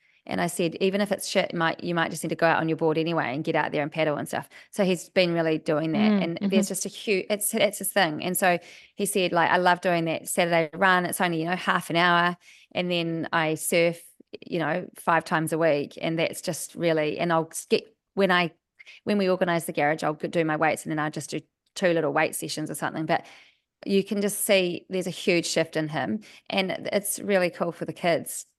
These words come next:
Speaker 1: to
Speaker 2: Mm-hmm.
Speaker 1: do that, to see that shift. And it, it's really cool for them to know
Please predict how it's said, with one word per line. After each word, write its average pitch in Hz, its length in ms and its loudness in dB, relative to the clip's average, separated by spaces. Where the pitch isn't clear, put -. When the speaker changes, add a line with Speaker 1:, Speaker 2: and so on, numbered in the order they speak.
Speaker 1:
to 156 340 -2
Speaker 2:
Mm-hmm. 208 140 6
Speaker 1:
do 175 160 4
that, - 220 -2
to 170 120 -10
see 185 280 -2
that 170 180 0
shift. 170 180 -4
And 190 160 0
it, - 100 -4
it's 190 200 -4
really 208 160 -2
cool 196 180 -6
for 196 140 -12
them 190 160 -4
to 190 140 -12
know 180 340 -2